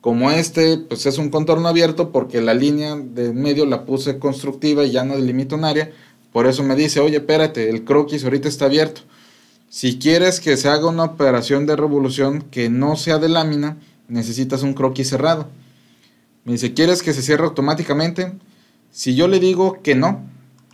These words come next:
lo que va a pasar es que a este croquis, lo, lo voy a poner de frente para que se vea. Lo que va a pasar es que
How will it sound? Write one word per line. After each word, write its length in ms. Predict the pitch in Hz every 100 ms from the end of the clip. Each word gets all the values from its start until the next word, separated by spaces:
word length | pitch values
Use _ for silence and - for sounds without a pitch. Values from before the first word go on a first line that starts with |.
| _ _ _ _
lo 200 | 120 120
que 120 | 127
va 80 | 135
a 80 | 151
pasar 340 | 165 165 156
es 140 | 165 160
que 340 | 156 156 156 - _
a 220 | - 117
este 240 | 147 147 160
croquis, 300 | 160 160 156
lo, 120 | 123
lo 100 | 117
voy 80 | 139
a 80 | 143
poner 220 | 131 139
de 80 | 143
frente 240 | 139 139
para 180 | 131 127
que 80 | 123
se 100 | 120
vea. 200 | 147 165 - _ _ _ _ _ _ _ _ _ - - _ - _ _ _ _ _ -
Lo 160 | 123
que 80 | 135
va 80 | 156
a 60 |
pasar 280 | 180 170 175
es 140 | 175 175
que 260 | 170 175